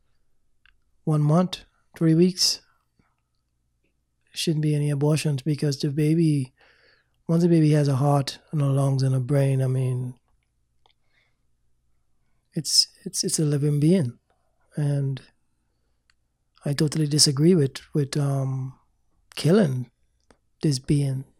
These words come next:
you know, this human, this developing human, this fetus. So it's, you know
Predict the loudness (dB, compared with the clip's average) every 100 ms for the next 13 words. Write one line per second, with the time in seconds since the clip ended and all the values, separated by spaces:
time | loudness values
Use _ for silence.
0 | -6 -4 -2 -4 -8 _ _ -6 -2 2
1 | 4 2 0 -4 -4 -4 0 0 0 -2
2 | 0 2 0 0 -2 0 0 0 -4 -10
3 | _ _ _ -20 -20 -20 -20 _ _ _
4 | _ _ _ _ _ _ _ _ _ _
5 | _ _ _ _ -8 -2 2 2 2 0
6 | 2 2 0 -4 _ _ -6 -4 -4 -8